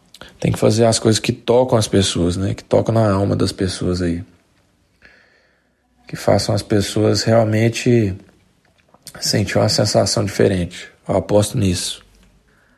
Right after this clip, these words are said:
Galera, ó, foi bom demais estar com vocês aqui. Obrigado, Carol. Obrigado, Felipe. Vamos ver se depois a gente combina de novo de conversar e eu contar essas mentiras minhas aqui. <laughs> Um beijo pra todo mundo que estiver ouvindo aí.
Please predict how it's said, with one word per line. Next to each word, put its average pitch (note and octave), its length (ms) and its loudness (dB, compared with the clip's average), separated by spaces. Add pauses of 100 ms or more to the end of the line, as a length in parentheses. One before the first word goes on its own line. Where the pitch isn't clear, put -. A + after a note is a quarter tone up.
(240)
Galera, B2+ 400 2
ó, C#3 260 2
foi A#2+ 220 0
bom B2+ 180 0
demais C3 400 2
estar C#3 140 0
com B2+ 100 -6
vocês A#2 340 0
aqui. B2 460 0 (400)
Obrigado, C3+ 400 0
Carol. B2+ 420 0
Obrigado, B2+ 420 -2
Felipe. C3 680 0 (240)
Vamos A2 120 0
ver B2+ 80 2
se B2 80 -8
depois C3+ 320 0
a C3+ 40 2
gente C3 200 0
combina A#2 400 0
de A2+ 100 0
novo A2 260 0
de G#2+ 320 -2 (420)
conversar A2+ 680 0
e - 20 0
eu C3 120 0
contar B2+ 300 -2
essas A2 220 0
mentiras A#2 480 0
minhas A#2 240 0
aqui. A2+ 280 0
<laughs> A#2+ 80 0 (1500)
Um B2+ 180 0
beijo C3 340 0
pra G2 160 0
todo C#3 240 2
mundo C#3 140 0
que - 100 -2
estiver A#2+ 220 0
ouvindo A2+ 500 0
aí. A#2+ 420 0